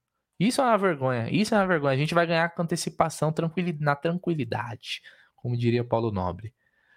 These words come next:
Bom, abordamos os principais assuntos do dia. Eu queria agora o destaque final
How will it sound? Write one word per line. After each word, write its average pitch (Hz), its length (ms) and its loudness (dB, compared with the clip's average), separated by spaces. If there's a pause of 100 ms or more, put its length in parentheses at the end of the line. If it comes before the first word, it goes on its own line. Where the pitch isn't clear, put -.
(120)
Bom, 196 280 10 (760)
abordamos 165 640 4
os 147 100 -8
principais 139 600 0
assuntos 123 400 -6
do 170 160 -2
dia. 139 260 0
Eu 190 120 2
queria 196 220 2
agora 170 320 0
o 185 80 0
destaque - 600 2
final 156 600 0